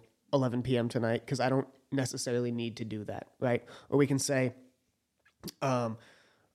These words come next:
"Uh, I don't need to make that absolutely perfect," right? Because it's not that important. But there's some things that just we have to do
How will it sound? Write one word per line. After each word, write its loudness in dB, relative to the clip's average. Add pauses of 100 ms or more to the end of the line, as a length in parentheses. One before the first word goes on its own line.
(140)
"Uh, 2
I 6
don't 6
need 6
to 4
make 0
that 2 (840)
absolutely 0
perfect," -4 (420)
right? 2
Because 2
it's -8
not 0
that -2
important. -4
But 2
there's 6
some 2
things 2
that -2
just -2 (960)
we 0
have 2
to -2
do 0